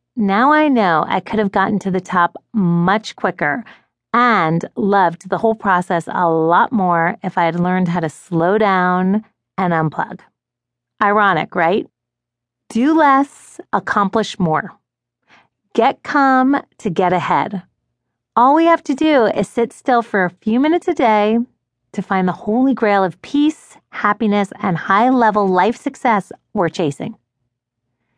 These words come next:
That's not just my opinion. There's serious science to back me up here. Studies have proven that meditation is the secret sauce to being healthier,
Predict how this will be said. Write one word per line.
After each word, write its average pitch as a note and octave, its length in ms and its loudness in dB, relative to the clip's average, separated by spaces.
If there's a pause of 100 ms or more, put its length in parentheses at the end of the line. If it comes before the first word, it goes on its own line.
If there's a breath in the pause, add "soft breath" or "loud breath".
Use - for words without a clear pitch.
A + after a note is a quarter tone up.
(160)
That's D#4 320 0
not F#4 240 2
just D4+ 240 -2
my C#4 100 2
opinion. G3+ 640 0 (400 loud breath)
There's A3+ 280 2
serious D4 640 0
science F#3 500 -2
to F#3 100 -8
back E3 280 0
me E3+ 140 -2
up E3 180 -4
here. G#3+ 320 -6 (600 soft breath)
Studies E4+ 480 0
have D#4 180 -4
proven F3 440 -2
that D#3 140 -4
meditation G#3 680 -2
is F3+ 180 -4
the F3 100 -2
secret - 520 -6
sauce F3 480 0
to - 100 -6
being F3 200 0
healthier, B3 760 0